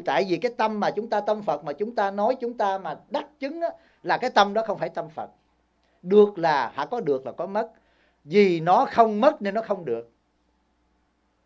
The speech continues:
À. Bây giờ tôi, ai là người đạt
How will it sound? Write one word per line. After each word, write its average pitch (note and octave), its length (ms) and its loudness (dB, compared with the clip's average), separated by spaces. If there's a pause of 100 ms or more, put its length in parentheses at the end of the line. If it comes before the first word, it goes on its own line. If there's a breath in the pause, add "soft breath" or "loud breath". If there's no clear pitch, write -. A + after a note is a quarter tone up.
(1200)
À. A2 240 -20 (1700)
Bây F3 100 -10
giờ D#3+ 180 -2
tôi, F3 220 -2
ai A3+ 460 2
là F3 100 0
người D3+ 360 0
đạt C3 240 -4